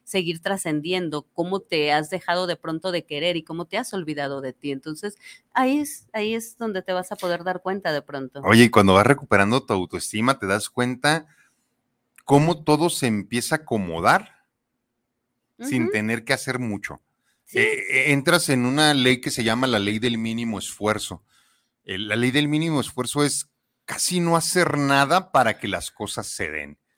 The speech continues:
Speaker 1: Sí.
Speaker 2: Si estás en eso, hey, disfrútalo muchísimo porque estás en este, en este reencuentro contigo mismo, contigo misma.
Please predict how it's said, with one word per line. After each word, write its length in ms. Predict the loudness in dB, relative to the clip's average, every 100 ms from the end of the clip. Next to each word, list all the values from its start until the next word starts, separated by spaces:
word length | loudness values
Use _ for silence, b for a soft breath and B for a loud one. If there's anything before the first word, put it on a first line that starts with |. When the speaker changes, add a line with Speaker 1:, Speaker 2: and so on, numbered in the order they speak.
| _
Speaker 1:
Sí. 180 | -18 -12
Speaker 2:
Si 120 | -8
estás 640 | -8 0 0 0 -8 -12 _ _
en 160 | 0 4
eso, 560 | 4 4 2 4 2 -2
hey, 520 | -4 0 2 0 -2 _ _
disfrútalo 880 | -10 -8 -6 -6 0 0 2 0 -2
muchísimo 920 | -6 -6 -6 -8 -12 -10 -6 -6 -6
porque 240 | -8 -8
estás 260 | -8 -8 -4
en 140 | -4
este, 480 | -4 -4 0 0 0 b b b -10
en 140 | -10
este 180 | -2 0
reencuentro 640 | 2 0 0 -4 -2 -6
contigo 500 | -6 -8 -6 -4 -4
mismo, 400 | -4 -4 -4 -8
contigo 380 | -8 -8 -6 -4
misma. 500 | -2 -2 -2 -4